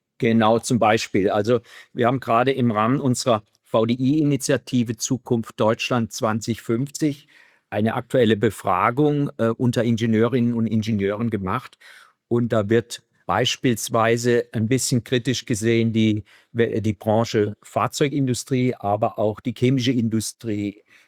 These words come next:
äh, Metallerzeugung sind Branchen, in denen die Befragten, die dort beschäftigt sind,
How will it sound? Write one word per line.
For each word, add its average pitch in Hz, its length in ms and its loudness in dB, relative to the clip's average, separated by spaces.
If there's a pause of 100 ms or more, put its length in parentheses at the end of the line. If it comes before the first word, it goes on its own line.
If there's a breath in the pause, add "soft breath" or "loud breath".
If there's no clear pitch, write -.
(120 soft breath)
äh, 110 200 -4
Metallerzeugung 113 1040 0
sind 107 160 -2
Branchen, 110 420 0
in 123 160 0
denen 151 260 4
die 139 120 0
Befragten, 131 560 0
die 127 100 0
dort 127 240 0
beschäftigt - 720 -4 (340 soft breath)
sind, 135 540 0